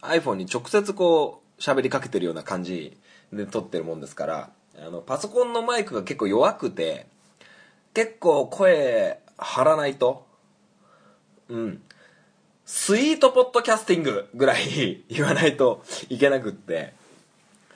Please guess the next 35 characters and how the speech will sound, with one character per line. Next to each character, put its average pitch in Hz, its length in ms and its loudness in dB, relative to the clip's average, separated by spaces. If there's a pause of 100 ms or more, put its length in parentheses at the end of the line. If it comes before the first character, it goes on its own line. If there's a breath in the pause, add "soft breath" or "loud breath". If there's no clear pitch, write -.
(300 loud breath)
な 208 160 4
ん 196 40 -4
か 160 120 0
こ 113 520 2
う、 - 120 -20
オ 226 260 0
ー - 20 -10
ダ 262 120 -2
ー - 20 -4
シ - 200 -4
テ 220 80 -10
ィ 160 220 -4
で、 139 380 0 (420)
え 92 580 -4
ー、 - 400 -14
直 135 140 -2
接 202 580 0 (200)
収 151 260 -2
録 143 220 0
し - 100 -2
て 135 140 4
る、 120 340 -2 (680 soft breath)
う 123 60 -12
ー 98 880 -2
ん、 - 60 -14 (480)
ポ 127 120 -4
ッ 123 40 -10
ド 139 120 -2
キ 156 80 4
ャ 147 60 6
ス - 80 -8
タ 127 40 2
ー 104 40 -2
の 92 80 -6
方 90 440 -2